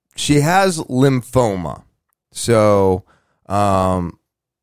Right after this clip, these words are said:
that's cancer. Look it up. All right. It's not good. Lymphoma is one of those cancers where if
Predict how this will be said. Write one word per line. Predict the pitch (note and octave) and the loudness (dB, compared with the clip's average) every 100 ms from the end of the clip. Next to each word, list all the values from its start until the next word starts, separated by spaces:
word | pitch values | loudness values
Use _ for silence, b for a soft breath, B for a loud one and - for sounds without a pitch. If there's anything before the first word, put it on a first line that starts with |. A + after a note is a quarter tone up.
| _ _ _ _ _ _ | _ _ _ _ _ _
that's | C3+ C3+ C3+ - | -2 0 -2 -8
cancer. | - D3+ C#3+ C#3+ - C#3 C#3 C3+ C3+ C3 B2 G#2 _ _ _ _ _ _ _ - | -6 -2 0 -2 -2 0 2 4 2 2 -2 -6 _ _ _ _ _ _ _ -6
Look | C#3+ C#3+ B2+ | -2 0 0
it | G2+ | -2
up. | D#2+ - _ _ - | -4 -8 _ _ -8
All | G#2 | -2
right. | G2+ G2+ G2 | 0 0 -2
It's | A2+ - | -6 -2
not | D3+ D#3+ C3 B2 | 0 0 -2 -2
good. | G2 D#2+ F#2 | -2 -4 -4
Lymphoma | C3 C#3+ - E3+ E3 E3+ | -2 0 0 2 2 2
is | C3 | 0
one | C#3+ D3 | 0 2
of | C#3+ | 2
those | C3 - | 0 -2
cancers | C#3 B2+ A#2+ A#2 A2+ G#2+ | -4 -4 -4 -4 -4 -2
where | A2+ A2+ | 0 0
if | G#2+ - | -2 -8